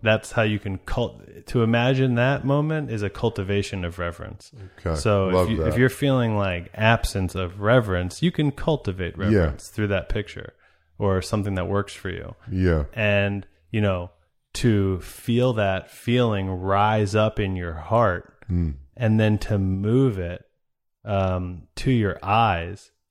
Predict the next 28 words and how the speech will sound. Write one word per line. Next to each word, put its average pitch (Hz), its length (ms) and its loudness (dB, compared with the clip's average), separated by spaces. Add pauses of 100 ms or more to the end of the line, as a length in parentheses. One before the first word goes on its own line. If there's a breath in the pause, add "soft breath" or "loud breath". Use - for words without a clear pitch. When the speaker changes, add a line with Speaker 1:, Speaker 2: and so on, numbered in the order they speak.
(140)
Speaker 1:
and 107 220 2
let 113 140 4
it - 180 -6
come 127 340 2
out 113 300 0
your 98 220 -6
eyes 95 720 0 (380)
and 110 240 2
reflect 107 760 -2
back 104 580 0 (180)
off 104 300 2
of 95 180 -6
what 104 340 0
you're 98 200 0
observing 90 760 2 (340)
is 104 140 -2
observational 98 720 0
reverence. 87 600 -8
Speaker 2:
Mm-hmm. 82 380 -4 (760)
Speaker 1:
Um, 98 640 0 (120)
and 101 540 0 (440)
the 98 440 0
third 127 400 2
step 98 440 0
would 98 140 -2
Speaker 2:
Mm. 90 60 -6
Speaker 1:
be 98 360 -2 (400)
to 101 500 -2